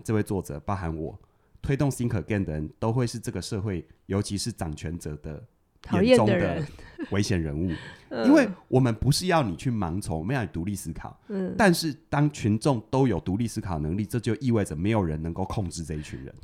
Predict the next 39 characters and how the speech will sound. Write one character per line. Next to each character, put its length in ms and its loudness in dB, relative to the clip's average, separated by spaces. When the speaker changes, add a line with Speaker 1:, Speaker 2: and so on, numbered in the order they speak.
Speaker 2:
就 140 0
不 160 2
好 200 -2
讨 240 -4
好 280 -6
啦， 260 -4
Speaker 1:
<clears throat> 240 -16
Speaker 2:
就 100 4
不 120 0
好 180 -2
煽 300 -2
动。 160 -2
Speaker 1:
你 40 4
没 120 4
办 100 6
法 80 2
操 220 2
控 200 2
他 140 -2
们。 220 0
Speaker 2:
嗯。 320 0
Speaker 1:
啊， 120 0
他 140 -2
们 100 2
会 140 6
有 80 4
自 100 -6
己 80 0
的 100 -2
判 260 -2
断， 200 -2
Speaker 2:
嗯。 60 -4
Speaker 1:
他 60 0
们 100 4
会 80 2
成 240 0
为 140 0
一 60 -2
个 200 -2